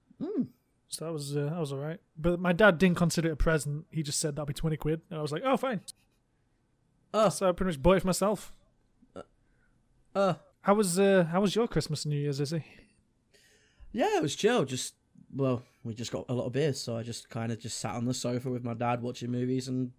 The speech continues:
Speaker 1: just, I don't remember much else, really.
Speaker 2: That
Speaker 1: We
Speaker 2: sounds
Speaker 1: just
Speaker 2: like the
Speaker 1: drunk
Speaker 2: best
Speaker 1: a lot.
Speaker 2: kind.
Speaker 1: Yeah, exactly. Like, 'cause, um, basically he'd bought a bunch of beers for me and him to try,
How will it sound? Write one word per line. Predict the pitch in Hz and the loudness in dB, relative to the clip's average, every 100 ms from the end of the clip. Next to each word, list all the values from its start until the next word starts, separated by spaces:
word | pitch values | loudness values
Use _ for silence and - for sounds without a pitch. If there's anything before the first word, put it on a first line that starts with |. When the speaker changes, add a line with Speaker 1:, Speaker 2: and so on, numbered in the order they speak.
| _ | _
Speaker 1:
just, | 123 - - 127 - 120 | -14 -14 -18 -18 -14 -10
I | 117 | -8
don't | 120 123 | -4 -4
remember | 117 139 143 | -2 -4 -2
much | 156 - | -4 -4
else, | 165 196 - | -4 -4 -4
really. | 123 143 170 _ _ | -6 -6 -8 _ _
Speaker 2:
That | 165 | -10
Speaker 1:
We | 123 | -4
Speaker 2:
sounds | |
Speaker 1:
just | 139 | -4
Speaker 2:
like | |
the | 139 139 | -2 -2
Speaker 1:
drunk | |
Speaker 2:
best | 175 120 | 0 0
Speaker 1:
a | |
lot. | - | 0
Speaker 2:
kind. | - - - _ _ _ _ _ - | -2 -6 -20 _ _ _ _ _ -2
Speaker 1:
Yeah, | 196 214 | 4 4
exactly. | 151 143 147 135 | 4 2 0 2
Like, | 123 120 - _ _ _ _ _ _ | 2 0 -2 _ _ _ _ _ _
'cause, | - 139 123 | -2 0 4
um, | 139 127 120 117 113 _ _ _ _ _ _ _ _ _ _ _ - 76 - | 4 4 2 0 -2 _ _ _ _ _ _ _ _ _ _ _ -16 -16 -4
basically | 139 135 127 | -2 -2 0
he'd | 120 127 | 0 0
bought | 120 113 | 0 -2
a | |
bunch | 117 113 104 | -2 -4 -4
of | 113 | -4
beers | 117 110 | -2 -2
for | 110 | -4
me | 113 | -2
and | 113 | -2
him | 113 | -2
to | 107 | -4
try, | - 123 120 107 | -4 -2 -2 -4